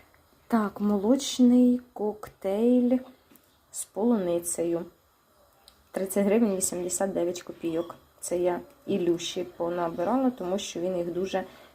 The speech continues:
любить. Далі батон Кулиничі особливий. Тридцять гривень сорок дев'ять копійок, нарізний. Е, коктейль молочний пломбір.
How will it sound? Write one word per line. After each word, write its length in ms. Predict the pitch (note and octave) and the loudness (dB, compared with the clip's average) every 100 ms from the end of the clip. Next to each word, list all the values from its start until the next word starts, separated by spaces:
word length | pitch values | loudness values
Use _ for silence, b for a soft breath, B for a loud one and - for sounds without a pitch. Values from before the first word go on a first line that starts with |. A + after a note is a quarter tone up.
| _ | _
любить. 560 | E3 D#3+ D#3 D3+ F#3 - - _ - - | -4 -2 0 0 -2 -4 -20 _ -20 -14
Далі 320 | F3+ E3+ E3 | -4 -2 0
батон 420 | E3 F#3 - E3 E3 - | 0 -2 -2 -2 -2 -4
Кулиничі 600 | F#3+ E3+ D#3 D#3+ - E3 | -2 0 -2 -4 -6 -4
особливий. 760 | D#3 - D#3+ E3 D#3 D#3 G#3+ D#4+ - | -4 -2 -4 -2 -2 0 -2 -4 -8
Тридцять 340 | G3+ G#3 G#3+ | -2 -2 -2
гривень 320 | A3+ A3 A#3 A3 | -2 -2 -2 -2
сорок 280 | - G#3+ | -2 -4
дев'ять 520 | G#3+ A3 A3 A3 G#3+ - | -4 -4 -4 -4 -6 -10
копійок, 600 | A3 - A3 A3 G#3+ A3+ | -12 -6 -4 -2 -2 -2
нарізний. 1080 | A3+ A3 A#3 G#3 G#3 G#3+ G#3+ G#3+ G#3+ A3+ B B B B B B B B - | 0 0 0 0 0 2 2 2 0 -2 B B B B B B B B -6
Е, 640 | A#3+ A#3+ A#3 A#3 A#3 A#3 - | -4 -2 -2 -2 -4 -6 -10
коктейль 640 | G3+ - - A#3+ B3 A#3+ B3 - | -16 -16 -6 2 2 2 -6 -4
молочний 880 | G3+ F#3 F#3 G#3+ - - A3 A3 A3+ _ _ - | -2 0 0 -2 -2 -4 -2 -2 -4 _ _ -8
пломбір. 680 | D#3+ F3+ B3 F#3+ E3+ E3 | 0 6 8 8 2 -2